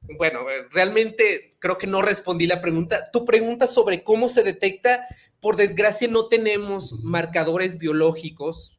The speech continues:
Speaker 1: para la esquizofrenia, eh, o por lo menos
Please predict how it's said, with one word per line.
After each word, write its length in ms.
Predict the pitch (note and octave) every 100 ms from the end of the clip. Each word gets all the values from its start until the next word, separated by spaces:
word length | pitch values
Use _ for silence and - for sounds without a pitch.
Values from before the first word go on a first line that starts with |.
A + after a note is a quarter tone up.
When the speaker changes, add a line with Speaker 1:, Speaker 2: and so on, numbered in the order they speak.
| _
Speaker 1:
para 200 | C3 B2+
la 100 | B2
esquizofrenia, 840 | B2 - - B2 - B2+ C3+ F3+ - _ _ _
eh, 340 | - C#3 C#3+ C#3+
o 160 | F3+ F3+
por 160 | G#3 F#3+
lo 100 | F#3+
menos 680 | F#3+ F#3+ A3 A3+ A3 -